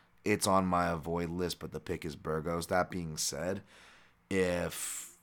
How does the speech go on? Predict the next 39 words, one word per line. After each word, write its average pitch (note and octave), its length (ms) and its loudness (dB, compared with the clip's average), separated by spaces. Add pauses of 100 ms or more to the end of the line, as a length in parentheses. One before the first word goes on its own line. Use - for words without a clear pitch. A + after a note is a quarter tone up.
you F#2 200 0
think F#2 380 -2
Emmett's F#2+ 280 0
gonna F2+ 160 -2
get F2+ 120 -2
the E2 80 -4
knockout E2+ 440 0
and C#2+ 80 -6
you F2 80 -4
play F#2 260 0
it, - 100 -2
I F2+ 120 0
don't F2 200 -4
hate F2 320 -2
you. A2+ 220 2 (580)
And F#2+ 500 2 (100)
even B2+ 260 0
though F3 120 2
the C3 100 4
number A2 300 6
is A2+ 60 2
starting A2 340 2
to E2+ 60 -6
climb, F#2 420 0
but F#2+ 120 0
if E2+ 100 -4
you G2+ 100 -2
got F2 380 2
Burgos, F#2 440 2 (160)
you F#2 160 -4
know, E2+ 80 -4
anything F2+ 400 -4
minus E2 380 -2
one E2 200 -4
forty E2+ 440 -4
or D2 60 -4
below C#2+ 500 -4
even, C#2+ 360 -6 (480)
like, E2 260 -4